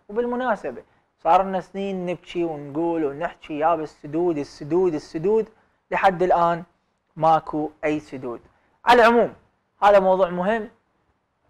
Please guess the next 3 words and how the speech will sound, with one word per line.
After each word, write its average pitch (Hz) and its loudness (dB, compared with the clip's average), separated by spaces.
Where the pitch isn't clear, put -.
أتمنى 165 -4
تفكر - -6
به 151 -6